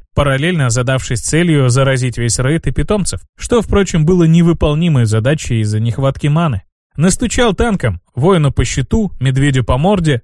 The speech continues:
заметил Дестини, сосредоточенно строчащую стрелами. Джошуа и Вивиан Галлахеров, спрятавшихся за деревьями. «Эй, вонючка!» протрещали справа.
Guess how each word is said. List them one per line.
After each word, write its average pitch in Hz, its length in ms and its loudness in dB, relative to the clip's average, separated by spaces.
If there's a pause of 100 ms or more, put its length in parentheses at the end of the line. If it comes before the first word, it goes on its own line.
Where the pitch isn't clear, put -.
заметил 190 480 0
Дестини, 190 460 -2
сосредоточенно 135 800 -2
строчащую 123 580 -4
стрелами. 147 480 -4 (320)
Джошуа 139 520 0
и 143 100 2
Вивиан 180 400 2
Галлахеров, 156 640 0
спрятавшихся 139 720 0
за 131 100 2
деревьями. 131 580 -2 (320)
«Эй, 226 260 -2
вонючка!» 233 640 0 (520)
протрещали 131 680 0
справа. 110 480 -2